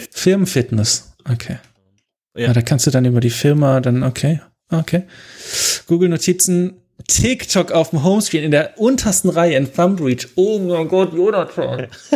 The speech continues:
Speaker 1: <laughs> Was tust du dir an? Lösch die App sofort.
Speaker 2: Und dann abschließend im Dock Phone, Chrome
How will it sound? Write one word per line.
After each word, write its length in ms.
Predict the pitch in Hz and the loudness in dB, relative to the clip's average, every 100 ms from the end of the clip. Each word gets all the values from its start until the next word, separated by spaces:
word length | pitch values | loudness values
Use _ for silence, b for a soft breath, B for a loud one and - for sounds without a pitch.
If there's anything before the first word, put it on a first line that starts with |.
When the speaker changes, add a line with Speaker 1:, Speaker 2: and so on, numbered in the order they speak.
| - 330 | -2 -4
Speaker 1:
<laughs> 600 | - - 320 - - - | -4 -6 -10 -10 -18 -4
Was 220 | 165 170 | -2 0
tust 260 | - 240 - | 0 -2 0
du 60 | 185 | 0
dir 180 | 165 143 | 0 0
an? 380 | 190 147 143 180 | 0 0 -4 0
Lösch 220 | 175 202 | 2 2
die 140 | 175 | 2
App 120 | 165 | 2
sofort. 440 | - 143 175 160 117 - _ - B B B B B _ 381 - - - _ _ - _ _ _ _ _ _ B B B B B B B B - | 0 -2 0 0 -2 -12 _ -20 B B B B B _ -8 -8 -20 -20 _ _ -20 _ _ _ _ _ _ B B B B B B B B -6
Speaker 2:
Und 360 | 117 123 117 117 | 0 2 2 2
dann 440 | 113 110 110 110 | 2 2 -2 -2
abschließend 520 | - 113 - 110 - | -2 0 0 0 -2
im 140 | 107 98 | -4 -2
Dock 260 | 101 95 | -2 -2
Phone, 540 | - - 101 98 92 90 | -4 -2 2 2 0 -4
Chrome 680 | - 95 92 90 87 87 | -6 -4 -2 -2 -6 -8